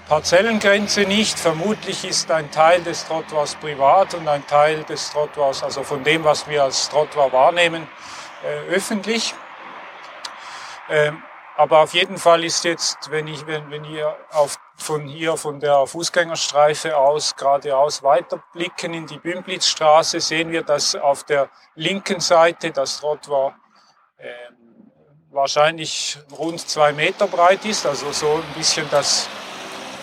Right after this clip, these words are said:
das bisherige Standardmaß, was man, was man üblicherweise so als Minimalstandard, äh,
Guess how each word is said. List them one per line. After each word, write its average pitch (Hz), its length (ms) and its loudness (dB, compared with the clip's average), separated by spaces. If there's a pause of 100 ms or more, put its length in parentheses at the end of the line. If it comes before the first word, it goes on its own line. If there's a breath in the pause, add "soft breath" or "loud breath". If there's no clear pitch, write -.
(140)
das - 420 -2
bisherige 170 800 2
Standardmaß, 170 1200 2
was 151 220 -4
man, 147 640 -6 (840)
was 143 200 -2
man 147 160 -6
üblicherweise 160 840 0
so 147 220 0
als 147 280 0
Minimalstandard, 147 1600 0
äh, 127 560 -10